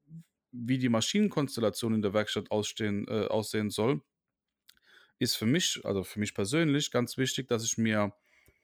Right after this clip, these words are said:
was die Organisation in der Werkstatt betrifft und den Aufbau und die Struktur, dass ich mir da am Anfang Gedanken mache und dass ich Freiräume in der Werkstatt lasse, um gerade so große Maschinen, sprich wie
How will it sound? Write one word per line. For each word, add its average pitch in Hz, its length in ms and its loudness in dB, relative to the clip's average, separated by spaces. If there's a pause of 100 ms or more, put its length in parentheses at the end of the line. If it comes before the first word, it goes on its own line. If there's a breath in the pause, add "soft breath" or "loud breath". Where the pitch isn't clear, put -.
(240 soft breath)
was 110 180 -2
die - 80 -4
Organisation 113 800 2
in 127 60 2
der 104 160 0
Werkstatt 98 400 -2
betrifft - 520 -10
und 101 220 -6
den 104 200 -2
Aufbau 139 420 0
und 95 100 -4
die 95 60 -6
Struktur, 117 600 -4
dass 98 220 -6
ich - 140 -14
mir 104 100 -4
da 113 260 0
am 104 100 -2
Anfang 101 280 -6
Gedanken 92 400 -6
mache 92 180 -6
und 107 80 -4
dass 101 160 0
ich 101 100 -8
Freiräume 143 600 0
in 139 80 -2
der 131 140 0
Werkstatt 131 400 -4
lasse, 135 240 -2 (300 soft breath)
um 151 180 2
gerade 113 360 0
so 113 160 -4
große 117 320 0
Maschinen, 117 420 0
sprich - 380 -6
wie 117 260 0